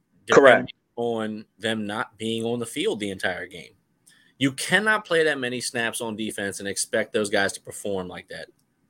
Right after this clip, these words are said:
Speaker 2: It's not gonna happen. You need to have some type of backup on offense to give these guys a break from having to be out there three and out, three and out, three and out, you
Speaker 1: Yep.
Speaker 2: know.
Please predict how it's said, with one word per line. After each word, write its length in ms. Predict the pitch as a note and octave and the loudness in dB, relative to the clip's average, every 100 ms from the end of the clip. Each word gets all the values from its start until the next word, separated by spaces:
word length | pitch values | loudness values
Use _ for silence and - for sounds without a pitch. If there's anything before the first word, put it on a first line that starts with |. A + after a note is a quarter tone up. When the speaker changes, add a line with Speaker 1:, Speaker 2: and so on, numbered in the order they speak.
| _ _ | _ _
Speaker 2:
It's 180 | G#2 A#2+ | -2 2
not 220 | A#2 A2 | 2 2
gonna 140 | G#2+ | 0
happen. 400 | G2 G2 - E2+ - - - - | -2 -4 -6 -14 -18 -20 -12 -2
You 100 | A2+ | 2
need 200 | B2+ B2 | 4 4
to 80 | B2 | 4
have 200 | B2 A#2 | 4 4
some 320 | - C#3 D3 | 4 4 4
type 240 | D3 C3+ | 2 0
of 180 | C3+ A#2 | -4 2
backup 500 | B2+ B2 A#2 A2+ G2+ | 4 4 2 -2 -2
on 160 | A2 A2 | -4 0
offense 600 | A2 G#2+ - F2+ F2+ - - - - | 2 0 -2 -10 -8 -8 -8 -14 -10
to 80 | - | -6
give 200 | A2 B2 | 0 2
these 160 | A#2+ A#2 | 2 2
guys 260 | A#2 A2+ G#2 | 2 2 -2
a 20 | |
break 380 | F#2+ A2+ G#2 F#2 - - _ - | 2 4 4 0 -8 -16 _ -8
from 140 | A2 | 0
having 240 | A#2 A2 A2 | 2 2 -2
to 60 | |
be 200 | G#2 G#2+ | -2 0
out 200 | A2 A2 | 0 0
there 240 | G#2 G2 G2 A2+ | 0 0 0 -2
three 220 | A2 G#2+ | 0 0
and 120 | G#2 | 0
out, 240 | G#2 G2+ A2 | 0 -2 -2
three 200 | G#2+ A2 | -2 -2
and 160 | G#2+ G#2 | -2 -2
out, 200 | G2+ F#2+ - | -2 -2 -4
three 220 | A2 G#2+ | 0 0
and 120 | G#2+ G#2 | 0 0
out, 320 | G#2 G2 F#2+ - _ _ - - - _ | 0 0 -6 -10 _ _ -20 -20 -20 _
you 140 | A2 | 8
Speaker 1:
Yep. 200 | F#3 | 12
Speaker 2:
know. 80 | C#3 | 12